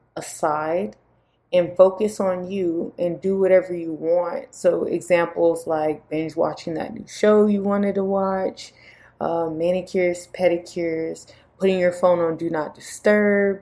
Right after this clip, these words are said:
You should at least do that. Minimum twenty minutes a day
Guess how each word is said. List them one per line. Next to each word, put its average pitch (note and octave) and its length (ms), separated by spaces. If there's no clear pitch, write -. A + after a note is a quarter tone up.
You E3 160
should D#3+ 240
at D3 80
least E3 360
do C#3+ 160
that. D#3+ 560
Minimum F3+ 720
twenty F#3 320
minutes F3+ 400
a F3+ 40
day E3 400